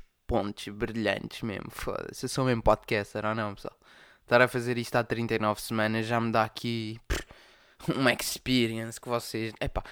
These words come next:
já nem sabem lidar. É tipo, foda-se, caralho, que radialista. Ahm, como eu estava a dizer, agora era giro, tipo, esquecer-me, tipo, já não conseguia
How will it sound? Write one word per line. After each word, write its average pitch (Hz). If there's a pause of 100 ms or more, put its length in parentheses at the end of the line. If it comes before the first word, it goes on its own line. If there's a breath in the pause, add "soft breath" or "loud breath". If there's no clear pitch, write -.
(440 loud breath)
já 110
nem 117
sabem 120
lidar. 117
É 101
tipo, -
foda-se, - (440)
caralho, 180
que -
radialista. 139 (520 soft breath)
Ahm, 113 (880)
como 104
eu 98
estava 104
a 98
dizer, 104
agora 110
era 104
giro, 110
tipo, -
esquecer-me, 104
tipo, -
já 113
não 113
conseguia 110